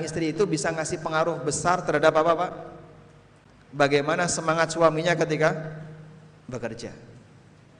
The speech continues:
Ada sebuah cerita. Udah pernah dengar ceritanya belum? Hah? Belum?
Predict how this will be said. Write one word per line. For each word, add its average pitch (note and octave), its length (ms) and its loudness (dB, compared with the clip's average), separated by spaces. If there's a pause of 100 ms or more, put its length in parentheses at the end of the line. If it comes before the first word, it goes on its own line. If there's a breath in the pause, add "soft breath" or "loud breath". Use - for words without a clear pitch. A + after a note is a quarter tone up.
(760)
Ada D#3+ 240 2
sebuah C#3+ 240 -2
cerita. C3+ 400 -6 (2250)
Udah A#2+ 160 -6
pernah C#3+ 160 -6
dengar C#3 240 -8
ceritanya D3+ 320 -8
belum? G2+ 160 -10 (1400)
Hah? C#3+ 120 -10 (1080)
Belum? D#3 220 0